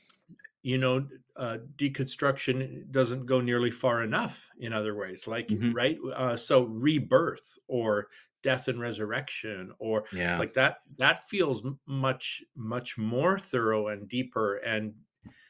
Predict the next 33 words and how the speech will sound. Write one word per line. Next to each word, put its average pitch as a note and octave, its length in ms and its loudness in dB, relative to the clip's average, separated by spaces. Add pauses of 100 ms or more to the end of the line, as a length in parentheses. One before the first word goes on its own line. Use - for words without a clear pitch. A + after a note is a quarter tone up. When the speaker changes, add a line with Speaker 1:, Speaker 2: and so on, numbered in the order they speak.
(340)
Speaker 1:
and G#2+ 300 -2
rigorous G#2 760 -2
even A2 380 -4
than, G#2+ 240 -2
"Well, A2+ 280 2
I'm G2+ 100 0
having A#2 380 0
some G2+ 260 -8
doubts G#2+ 360 -2
about G2 320 -6
some A2+ 180 -10
stuff," A2 420 -6
<laughs> - 60 -20
you A3 140 12
know? - 200 8 (1080)
And B2 260 -2
so, C3 580 12 (160)
yeah, D#3 240 6
the B2+ 140 2
metaphors D#3 680 4
started B2+ 360 2
multiplying, B2 680 -2
and A#2 100 -6
then A#2 100 -4
I A2+ 60 -2
started A#2+ 420 2
seeing B2 300 -4
them A2 120 -4
more A2+ 240 -4
and A2+ 100 -6
more G#2+ 180 -4
in G#2 80 -10
scripture, A2 640 -10